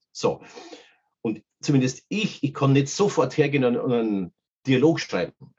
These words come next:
Ich, ich, das geht nicht, weil ich muss erst einmal die Story entwickeln, den Plot entwickeln. Natürlich mache ich mir da Notizen, ich schreibe eigentlich alles per Hand,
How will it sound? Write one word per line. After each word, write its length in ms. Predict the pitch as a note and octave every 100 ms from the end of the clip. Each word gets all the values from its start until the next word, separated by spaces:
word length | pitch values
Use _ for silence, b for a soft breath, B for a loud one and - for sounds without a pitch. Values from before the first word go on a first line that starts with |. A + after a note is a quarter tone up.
| -
Ich, 220 | - A2 A#2+
ich, 260 | G#2+ -
das 180 | A2+ -
geht 200 | C#3+ D#3
nicht, 120 | G2+
weil 120 | G2+
ich 80 | G2+
muss 120 | C3
erst 220 | C3 A#2 A2+
einmal 140 | G#2
die 80 | G#2+
Story 380 | - E3 C3+ F2
entwickeln, 380 | F2 G2 F#2+
den 220 | G2 G2 -
Plot 380 | B2 C#3 C#3+
entwickeln. 560 | A2+ G2 E2 E2 D2 C2+ b b b b b -
Natürlich 320 | - D#3+ D#3
mache 220 | B2 B2+
ich 40 | A#2+
mir 140 | A2+
da 100 | G#2
Notizen, 540 | F#2 - E3+ - -
ich 100 | G2
schreibe 240 | - G#2+ -
eigentlich 300 | G2 F#2 -
alles 240 | C#3 D3
per 180 | - G2
Hand, 220 | G#2+ D#3